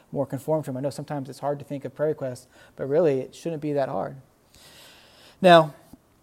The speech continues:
there's another way that we might understand why Jael is called blessed here as well, and why any Christian therefore, therefore may also be called blessed. Psalm one twelve talks about the life of a righteous man.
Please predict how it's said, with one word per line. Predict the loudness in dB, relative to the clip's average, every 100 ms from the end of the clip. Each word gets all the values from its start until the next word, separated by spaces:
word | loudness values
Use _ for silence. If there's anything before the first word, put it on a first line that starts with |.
| _ _ -6
there's | 0
another | 6 8 10
way | 10
that | 10
we | 8
might | 6
understand | 6 0 2 4 4 2 4
why | 6 6
Jael | 8 10 8
is | 6
called | 4 4 4
blessed | -2 -2 0
here | 2
as | 2 6
well, | 8 6 4 -10 -20 -10
and | 0 4
why | 4
any | 4
Christian | 2 -2 -2 -2
therefore, | -2 -2 -8 -10 -2
therefore | -2 -2 -2 2 2
may | 2 -2
also | 0 -2 -2
be | -4
called | -4 0 0 0 -8 -8
blessed. | -2 0 0 -6 -20 _ -20 -20 -8
Psalm | 0 4 4 4
one | 2
twelve | 4 10 12 10 8 4
talks | 0 2
about | 0 0
the | 0
life | 2 2 0
of | -4 -6
a |
righteous | -2 0 0 -4 -2
man. | -2 -2 -4